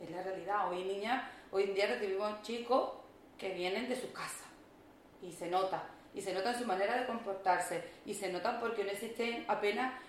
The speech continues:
consumos de tóxicos en los chicos que se reciben,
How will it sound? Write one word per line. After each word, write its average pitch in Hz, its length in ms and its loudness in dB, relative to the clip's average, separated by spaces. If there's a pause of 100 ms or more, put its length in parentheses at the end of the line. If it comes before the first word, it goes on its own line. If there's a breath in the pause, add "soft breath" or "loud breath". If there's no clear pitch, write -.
consumos 214 400 0
de 226 100 0
tóxicos 233 400 0
en 226 40 0
los 196 180 0
chicos 226 260 -2
que 220 280 0
se 196 140 0
reciben, 175 580 -4